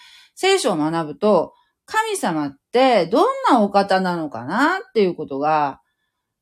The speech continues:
少し、なんか分かってくるような気がするんですね、少しずつ。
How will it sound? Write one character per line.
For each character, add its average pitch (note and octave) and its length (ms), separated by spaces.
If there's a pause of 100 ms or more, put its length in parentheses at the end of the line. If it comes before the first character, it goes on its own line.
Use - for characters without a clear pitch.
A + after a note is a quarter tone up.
少 F#4 340
し、 G3+ 580 (200)
な F#3 80
ん - 20
か E3+ 80
分 F#3+ 160
か E4+ 100
っ F#4+ 80
て D4+ 120
く A3 100
る F#3+ 80
よ F3+ 80
う - 20
な D#3 120
気 E3 100
が E3+ 120
す F3+ 100
る F3 60
ん D#3 40
で B2+ 80
す - 100
ね、 D#3 140
少 F3+ 240
し F3 60
ず E3 120
つ。 C3 220